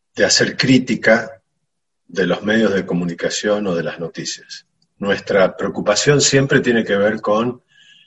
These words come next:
los organismos oficiales o gubernamentales, que lamentablemente la tradición y la experiencia en toda América indica que los gobiernos, si esto lo comparamos, por ejemplo, con el posicionamiento de los medios públicos en cada país,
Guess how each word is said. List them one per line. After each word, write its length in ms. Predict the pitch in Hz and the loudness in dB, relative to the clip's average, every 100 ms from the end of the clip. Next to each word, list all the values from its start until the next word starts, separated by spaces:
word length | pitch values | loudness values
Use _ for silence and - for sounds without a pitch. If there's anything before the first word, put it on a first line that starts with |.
| - | -2
los 160 | 90 | 0
organismos 600 | 92 90 92 107 98 107 92 | 2 2 0 0 0 -2 -2
oficiales 580 | 87 - - 113 110 92 | -4 -4 -2 0 2 0
o 60 | |
gubernamentales, 1160 | 85 92 87 87 87 90 - 104 85 - - - _ _ _ _ _ _ _ _ | -4 -4 -4 -6 -6 -2 2 4 2 -4 -10 -16 _ _ _ _ _ _ _ _
que 140 | - 107 | -4 0
lamentablemente 960 | 107 113 117 - 147 135 127 135 131 | 2 2 2 6 6 6 4 4 4
la 160 | 113 101 | 2 2
tradición 640 | - 104 98 - 131 120 | 2 2 0 0 0 0
y 40 | 98 | -2
la 80 | 90 | -6
experiencia 580 | - 101 107 104 - | -6 -4 -2 -2 -4
en 80 | 90 | -6
toda 200 | - 107 | -2 0
América 420 | 101 110 113 - | 0 0 -2 -2
indica 540 | 92 92 104 107 107 - - _ _ _ _ - | -4 -2 -4 -2 -2 -4 -14 _ _ _ _ -8
que 120 | 104 | -2
los 140 | 104 | -2
gobiernos, 720 | 104 104 113 123 127 120 - - | 0 2 6 6 6 4 2 -2
si 200 | - 135 | 4 4
esto 180 | 151 135 | 6 6
lo 100 | 123 | 6
comparamos, 540 | 117 107 117 127 - | 4 6 6 6 4
por 160 | 107 98 | -2 -2
ejemplo, 500 | - 110 98 110 98 | 0 -2 0 -2 -2
con 460 | 92 90 87 98 | -4 -4 -6 -10
el 160 | - 95 | -12 -10
posicionamiento 920 | - - - - 101 95 107 120 113 | -8 -8 -6 -4 -4 -4 -4 -2 0
de 80 | 95 | -2
los 140 | 90 104 | -4 -2
medios 460 | 110 107 107 - - | 0 0 -2 -4 -2
públicos 720 | 135 113 92 - 78 - - | 0 2 0 -4 -10 -12 -16
en 100 | 90 | -10
cada 280 | 95 101 - | -4 -2 -2
país, 460 | 101 92 95 - | -2 -2 -4 -8